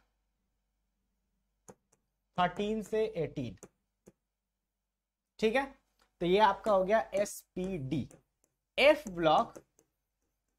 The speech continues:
पूरा का पूरा एफ ब्लॉक आपके थर्ड ग्रुप में ही रहता है।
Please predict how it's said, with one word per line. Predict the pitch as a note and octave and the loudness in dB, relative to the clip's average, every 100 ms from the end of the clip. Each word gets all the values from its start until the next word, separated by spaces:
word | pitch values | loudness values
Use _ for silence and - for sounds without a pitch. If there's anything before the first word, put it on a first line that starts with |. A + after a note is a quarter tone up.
| _ _ _ _ _ _ _ _ _ _ _ _ _ _ - | _ _ _ _ _ _ _ _ _ _ _ _ _ _ 0
पूरा | B3 D4 E4 | 6 8 8
का | D#4 | 6
पूरा | - B3+ B3+ | 4 6 10
एफ | G3+ F3 | 10 8
ब्लॉक | E3 F#3 A#3 | 6 4 4
आपके | F3+ F3+ - G#3+ | 0 0 -2 -8
थर्ड | _ - G3 A3+ | _ 0 2 4
ग्रुप | F3+ F#3 F3+ | 2 -4 -4
में | F3 | -6
ही | E3+ | -4
रहता | A2+ F#2+ | -4 -6
है। | - | -12